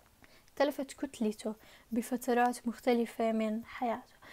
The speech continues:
نفس الشي بالنسبة للعناصر الكيميائية. الأيسوتوبس هي different versions، versions of the same element، يعني العنصر نفسه بيختلف، تختلف كتلته. خلينا نفرض إنه في عنا ذهب، جبنا تلات قطع ذهب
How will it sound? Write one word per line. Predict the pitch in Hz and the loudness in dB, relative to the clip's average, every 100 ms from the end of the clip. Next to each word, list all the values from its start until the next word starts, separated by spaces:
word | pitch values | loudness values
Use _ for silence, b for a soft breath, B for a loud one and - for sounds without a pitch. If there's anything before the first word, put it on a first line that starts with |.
| B B | B B
نفس | 359 - | -8 2
الشي | 392 - 311 | 2 4 0
بالنسبة | 294 277 277 285 | 2 0 0 0
للعناصر | 269 247 233 240 254 262 | 2 2 0 -2 0 0
الكيميائية. | 240 - 240 247 285 247 208 B B B - | 0 -2 -2 0 0 0 0 B B B 2
الأيسوتوبس | 254 285 330 330 320 - | 4 4 0 0 0 0
هي | 294 | 0
different | 269 302 - 285 277 | 0 -4 -2 -2 0
versions، | 285 302 240 226 247 - | 2 4 4 0 0 2
versions | 247 262 240 247 247 247 | 4 4 4 2 0 -2
of | - | -4
the | 226 - | -8 -4
same | 262 247 240 - 254 | -2 0 -2 -2 0
element، | 240 202 247 - B B B | 0 0 -6 -10 B B B
يعني | 254 247 269 | 2 4 4
العنصر | 277 285 - 302 | 4 0 0 2
نفسه | 294 - 285 | 0 -2 -2
بيختلف، | 262 247 - - 262 262 254 - _ | 0 0 -4 -6 -2 -2 -4 -16 _
تختلف | - - 262 254 | -12 -4 0 0
كتلته. | - 262 - 254 - - - _ _ _ B B B B | -2 -6 -4 -10 -10 -20 -20 _ _ _ B B B B
خلينا | 285 320 370 | 0 2 4
نفرض | 349 - 330 | 0 2 4
إنه | 262 262 | 6 6
في | 254 262 | 6 2
عنا | 247 254 254 | 4 4 4
ذهب، | 240 247 233 220 - _ _ B B - | 2 0 -6 -10 -16 _ _ B B 2
جبنا | 254 262 220 | 6 6 4
تلات | - 262 269 269 - 262 | 2 4 4 0 -6 -4
قطع | 254 208 | 0 2
ذهب | 214 254 294 | 2 0 -4